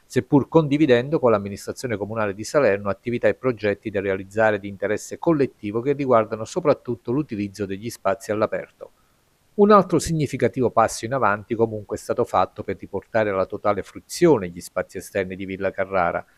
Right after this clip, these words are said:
A darne annuncio è l'assessore alle politiche sociali e giovanili di Salerno, Paolo De Roberto. Dopo una prima attività di sistemazione del verde, ripristino del decoro dei luoghi,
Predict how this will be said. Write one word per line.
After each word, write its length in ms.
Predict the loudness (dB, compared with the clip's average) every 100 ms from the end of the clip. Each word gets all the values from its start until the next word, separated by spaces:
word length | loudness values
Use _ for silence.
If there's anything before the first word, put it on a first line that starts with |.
| _ _ _ 2
A 120 | 6
darne 400 | 8 6 4 -2
annuncio 800 | -2 -2 -2 -4 -6 2 2 4
è 80 | 0
l'assessore 560 | 0 0 -4 0 2
alle 140 | 2 2
politiche 380 | 0 0 -2 -2
sociali 360 | 0 0 0
e 60 | 0
giovanili 480 | -2 -2 -2 -4 -4
di 100 | -4
Salerno, 520 | 2 6 6 4 -2
Paolo 260 | 0 0
De 100 | 0
Roberto. 680 | -2 0 2 2 0 -14 -16 _
Dopo 200 | -6 -4
una 120 | -6
prima 220 | -6 -8
attività 420 | -8 -8 -8 -4
di 120 | -4 -4
sistemazione 800 | -12 -10 -8 -6 -8 -6 -6 -4
del 200 | -4 0
verde, 440 | 2 2 0 -8
ripristino 580 | -10 -8 -8 -8 -16 -10
del 180 | -8 -6
decoro 360 | -2 2 2
dei 140 | 0 0
luoghi, 380 | 4 4 2